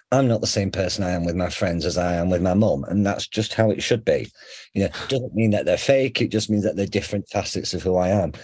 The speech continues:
And that the idea is that in trauma, that parts of us become hurt and sort of hidden away, and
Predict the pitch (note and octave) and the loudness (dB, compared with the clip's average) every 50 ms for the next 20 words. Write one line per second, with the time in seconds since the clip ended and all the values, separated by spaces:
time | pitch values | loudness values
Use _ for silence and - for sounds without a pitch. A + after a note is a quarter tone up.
0 | - - - - - - - - - A2+ A#2 A2+ B2 A#2+ G#2+ - - - - - | -20 -20 -20 -20 -20 -20 -6 -2 0 2 2 2 2 0 -2 -6 -12 -20 -20 -20
1 | - - - B2+ A#2+ A2 - - C3+ D3 D3 C3+ B2+ A2+ - A2 - - F#2 G2 | -6 -2 0 2 2 0 0 0 0 0 0 0 -2 -2 -2 -2 -2 -4 -6 -8
2 | F#2 - - - B2 B2 A#2+ A2+ F#2+ F2 E2 - - - - - A#2+ A#2+ - - | -8 -8 -2 2 2 2 4 2 0 0 -2 -4 -6 -4 0 0 2 2 0 0
3 | - A2+ G2+ G#2 - - G#2 G#2 - - - G2+ F#2+ - - - - A#2 A2+ G#2+ | -2 -4 -4 -4 -4 -4 -6 -6 -4 -2 -2 -2 -2 -2 -4 -4 0 2 2 2
4 | G2 F2 D#2+ - - - F2+ F2+ - - - G2 F2 F#2+ D#2+ - - - G#2 G2 | 2 0 -2 -4 -6 -8 -6 -6 -4 -4 -4 -2 -2 -4 -4 -6 -4 -4 -4 -2
5 | G2+ G2 F#2 F2 E2+ A2 G#2+ G2 F2+ E2+ D2+ | -2 -2 0 2 2 2 2 2 0 -2 -4